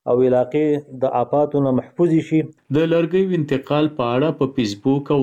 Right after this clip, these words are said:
Speaker 2: نورو ټولنیزو رسنیو کې هم د خلکو شکایتونه پورته شوي او ګڼو کسانو پر لرګیو د بار لاریو عکسونه او ویډیوګانې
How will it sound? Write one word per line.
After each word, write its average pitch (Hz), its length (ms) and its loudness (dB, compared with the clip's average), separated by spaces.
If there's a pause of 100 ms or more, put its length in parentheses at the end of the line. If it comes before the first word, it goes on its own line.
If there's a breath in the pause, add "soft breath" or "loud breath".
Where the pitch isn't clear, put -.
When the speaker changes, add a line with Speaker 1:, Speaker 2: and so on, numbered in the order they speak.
(140)
Speaker 2:
نورو 143 200 2 (120)
ټولنیزو 120 560 0
رسنیو 117 480 -2
کې 120 140 0
هم 143 160 2 (520 loud breath)
د 135 140 0
خلکو 165 340 0
شکایتونه 120 680 0
پورته 110 380 -4
شوي 123 400 0 (360 loud breath)
او 131 80 2 (180)
ګڼو 170 280 0
کسانو 123 580 0
پر 131 180 -4 (120)
لرګیو 113 420 0 (480 loud breath)
د 131 180 0
بار 156 240 0 (180)
لاریو 123 480 2
عکسونه 156 440 -2 (360 loud breath)
او 117 160 0
ویډیوګانې 117 760 0